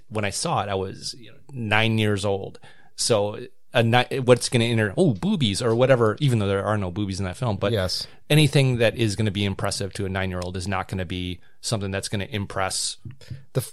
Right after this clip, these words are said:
Speaker 2: the fact that you picked a movie that I had never even heard of, I knew I was going to be disappointed. There's a reason why I had not heard of that film.
Speaker 1: Well, it, it had Michael Biehn. I mean, I think that was Michael Biehn's first film, actually. So I would have
Speaker 2: Perhaps.
Speaker 1: thought that alone would have been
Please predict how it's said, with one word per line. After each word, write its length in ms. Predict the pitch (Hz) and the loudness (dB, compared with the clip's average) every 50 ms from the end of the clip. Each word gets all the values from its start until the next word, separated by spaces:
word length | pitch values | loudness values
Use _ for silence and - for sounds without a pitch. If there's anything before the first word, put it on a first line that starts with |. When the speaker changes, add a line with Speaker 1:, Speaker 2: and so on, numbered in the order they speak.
| - - | -6 0
Speaker 2:
the 100 | 151 139 | 0 4
fact 240 | - 175 180 175 - | 6 6 6 6 4
that 100 | 165 143 | 2 2
you 140 | 143 160 147 | 2 2 4
picked 240 | - 156 151 151 | 6 6 6 8
a 60 | 147 139 | 6 6
movie 300 | 143 139 139 147 143 131 | 6 6 6 4 4 4
that 160 | 123 120 113 | 4 4 4
I 100 | 113 117 | 6 4
had 100 | 117 117 | 4 4
never 220 | 117 117 113 120 120 | 2 0 0 0 0
even 240 | 113 110 110 107 | 0 0 -2 -2
heard 320 | 107 - - 123 120 120 127 | -4 -4 -2 0 2 6 8
of, 240 | 139 143 147 143 - | 8 8 8 6 0
I 100 | - 120 | -4 -2
knew 180 | 110 117 117 113 | -2 0 0 0
I 60 | 104 | -2
was 160 | 101 110 101 | -2 -2 -2
going 160 | - 120 107 101 | -2 -2 -2 -2
to 60 | 98 | -4
be 80 | 98 92 | -4 -4
disappointed. 640 | 95 101 - - 98 - 101 90 85 82 80 - - - - | -6 -6 -6 -6 -8 -8 -8 -8 -8 -10 -12 -14 -16 -6 0
There's 140 | - 151 151 | 4 6 8
a 60 | 160 | 8
reason 320 | 156 185 208 196 165 160 147 | 8 8 8 8 8 8 8
why 180 | 143 139 131 117 | 8 8 6 6
I 40 | 120 | 4
had 180 | 113 120 110 113 | 2 0 0 0
not 180 | 117 107 101 | 0 -2 -2
heard 160 | - 120 110 | -2 -4 -4
of 60 | 98 98 | -4 -4
that 180 | 101 85 - | -6 -6 -6
film. 260 | - 113 85 80 82 - - - - | -6 -6 -6 -8 -10 -14 -12 -2 2
Speaker 1:
Well, 180 | 294 294 - - | 2 2 4 4
it, 200 | 220 226 226 - - | 2 2 2 0 -4
it 120 | 226 190 | -2 0
had 180 | 180 214 220 214 | 0 0 0 0
Michael 280 | 208 202 190 202 190 | -2 -2 -2 -2 -2
Biehn. 340 | 139 135 202 208 156 98 87 - | -2 -2 0 0 0 -2 -2 0
I 80 | 120 131 | 0 2
mean, 480 | 127 123 117 113 113 - - - - - - | 2 2 0 -2 -6 -10 -14 -16 -10 -4 -2
I 80 | 123 | -2
think 180 | 131 175 240 240 | -2 -2 -4 -2
that 80 | 165 117 | -2 -4
was 100 | 104 90 | -2 -2
Michael 240 | 104 101 98 - 107 | -4 -6 -6 -6 -8
Biehn's 320 | 87 107 104 101 95 - - | -6 -6 -4 -4 -4 -6 -8
first 380 | - - 156 143 - - - - | -8 -6 -6 -4 -4 -6 -8 -10
film, 260 | - 202 - 117 90 | -10 -8 -6 -6 -6
actually. 360 | 82 90 90 - - - 90 | -6 -8 -8 -8 -8 -8 -6
So 160 | 87 - 135 123 | -4 0 2 2
I 40 | |
would 80 | 127 - | 2 2
have 180 | 104 95 92 92 | 2 0 2 2
Speaker 2:
Perhaps. 160 | - - - | 2 2 2
Speaker 1:
thought 100 | 110 - - | 0 -6 -4
that 280 | 113 120 127 120 - - | 2 2 2 2 2 2
alone 460 | 113 107 104 113 117 110 104 101 101 104 | 0 0 2 2 2 2 2 0 -2 -2
would 140 | 104 104 | 0 0
have 180 | 104 98 92 85 | 0 0 -2 -4
been 360 | - 107 98 95 98 98 95 | -4 -4 -2 -2 -2 -4 -6